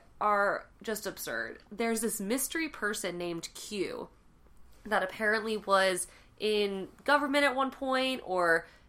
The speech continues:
the intelligence community, or in the military. They, it's just this mystery person that they don't even really know exists, but they trust this person to give them clues and give them information about the real nasty doings of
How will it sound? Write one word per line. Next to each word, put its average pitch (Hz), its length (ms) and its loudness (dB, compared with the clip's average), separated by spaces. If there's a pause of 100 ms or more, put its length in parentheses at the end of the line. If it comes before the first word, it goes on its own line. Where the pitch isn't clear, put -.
(180)
the 180 160 -6
intelligence 262 640 2
community, 247 760 -2
or 165 180 0
in 156 100 0
the 160 60 -4
military. 247 800 0
They, 226 140 -2
it's 233 160 -2
just 302 180 -4
this 240 140 -8
mystery 277 500 -2
person 214 500 0
that 175 140 0
they 220 120 4
don't 226 140 4
even 208 180 -2
really 196 240 -2
know 180 180 0
exists, 165 460 -4
but - 160 -8
they 175 260 0 (1000)
trust 233 760 2
this 220 180 -2
person 220 380 -2
to 196 80 -8
give 190 240 -4
them 180 160 -6
clues 220 540 -4
and 180 60 -6
give 180 140 -4
them 180 140 -8
information 180 640 -6
about 156 260 -4
the 180 80 -4
real 175 540 0 (400)
nasty 175 500 0
doings 156 420 -6
of 151 200 -6